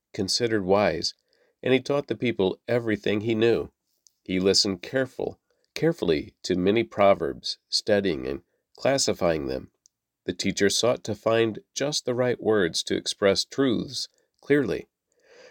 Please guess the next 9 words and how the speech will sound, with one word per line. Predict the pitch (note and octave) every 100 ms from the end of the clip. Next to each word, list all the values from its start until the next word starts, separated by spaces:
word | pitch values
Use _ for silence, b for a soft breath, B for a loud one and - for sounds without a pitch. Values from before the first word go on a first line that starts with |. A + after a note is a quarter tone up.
| b -
The | F#2+
words | F#2 G#2 G#2
of | A2+ F#2
the |
wise | F2+ F2+ G2 A#2 - -
are | A2+
like | A2 G#2 -
cattle | - C3 G#2+
prods, | - D#2+ C#2 A1+ -